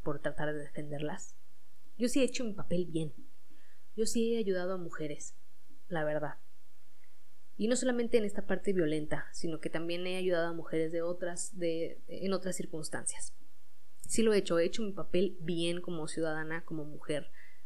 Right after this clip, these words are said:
ayudando a otras mujeres. Entonces yo no me merecería eso, ¿no?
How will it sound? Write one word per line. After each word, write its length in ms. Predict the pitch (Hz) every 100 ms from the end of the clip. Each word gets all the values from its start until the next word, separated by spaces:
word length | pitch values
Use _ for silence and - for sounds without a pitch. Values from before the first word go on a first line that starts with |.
| -
ayudando 420 | 175 170 160 160
a 40 |
otras 280 | 147 151 151
mujeres. 560 | 147 - 131 - - - - - - - - - -
Entonces 300 | - 247 277
yo 120 | 269
no 160 | 277 269
me 120 | 262
merecería 680 | 233 202 185 202 185 190 196
eso, 260 | 208 175
¿no? 200 | 160 220